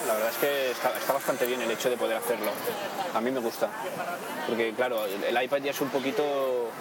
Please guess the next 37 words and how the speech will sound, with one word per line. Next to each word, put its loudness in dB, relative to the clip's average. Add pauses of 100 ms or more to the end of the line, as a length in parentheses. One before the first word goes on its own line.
(160)
choca 4
un 0
poquito 0
ya 2
con -2
el -2
tema 0
de 4
ordenador 0
portátil, 0
y -2
si -2
quieres 2
algún 0
día 4
redactar 2
algún 0
documento 2 (720)
largo 4
o 0
tal, 0 (100)
pues -2 (420)
para 2
no -2
cansarte 0
con -2
el 0
teclado 0
táctil, -2
pues -2
puedes 2
conectar 0
un -2
teclado 0
normal. 0 (600)
Lo 2
considero 2